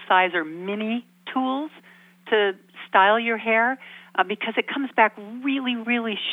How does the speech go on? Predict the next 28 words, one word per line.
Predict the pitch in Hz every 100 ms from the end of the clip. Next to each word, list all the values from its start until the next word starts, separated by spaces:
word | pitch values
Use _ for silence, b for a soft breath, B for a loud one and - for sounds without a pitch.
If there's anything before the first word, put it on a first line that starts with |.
| -
short, | 196 226 254
you | 220
know, | 214 220
and | 208 190
curly | - 208 208 233 208
sometimes. | 233 226 - 226 226 226
I | 180
had | 214 185 -
straight | - 190
hair, | 196 202
it | 180
came | 190
back | 175 170
curly. | - 196 190 202 208 B B B
And | -
those | 202 202
little | 262 415 381
mini | 277 254 247
brushes | 202 220 - 240 180
and | 170 -
flat | 202 202
irons | 202 208 214 226 B B B B
were | 202
really | 196 233 254
great | 190 185 202 185
at | - -
grabbing | - 165 196 214 220 175 151
those | 151